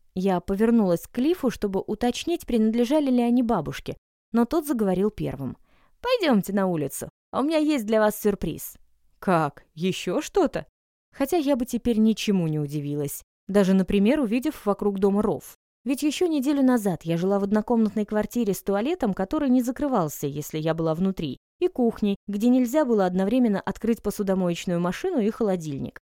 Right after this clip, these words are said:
А сейчас у меня четыре спальни. Три санузла, в одном, правда, только туалет, в викторианском особняке, где несколько крылец и балконов, а ещё живописный сад.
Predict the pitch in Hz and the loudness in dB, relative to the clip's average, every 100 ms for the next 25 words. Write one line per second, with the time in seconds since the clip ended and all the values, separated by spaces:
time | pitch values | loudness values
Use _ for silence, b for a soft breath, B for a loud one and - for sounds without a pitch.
0 | - 180 220 214 392 392 226 170 147 - | -6 -4 -2 0 0 2 0 0 -4 -4
1 | 208 247 320 285 - 165 156 156 175 - | -4 0 0 -2 -4 -2 -2 -2 -6 -10
2 | _ _ 277 320 - 208 185 165 160 160 | _ _ 0 2 4 4 2 0 -2 -2
3 | 247 220 226 220 214 202 202 202 202 208 | -4 -2 0 2 2 0 -2 -2 -2 -2
4 | - 196 190 185 - 185 202 - 214 196 | -2 0 0 -2 -4 -4 -2 0 2 2
5 | 190 - 180 - 185 190 180 175 170 _ | 0 -2 -4 -2 -2 -2 -2 -2 -4 _
6 | 185 190 196 214 202 180 165 170 175 180 | -2 2 4 4 2 -2 -4 -6 -2 0
7 | 220 285 - 196 190 - 170 151 - _ | 2 0 -2 -2 -2 -2 -4 -4 -8 _
8 | - 170 - 254 226 175 175 196 - 185 | -2 -2 0 0 0 0 -2 -4 -2 -2
9 | - 147 135 | -2 -6 -8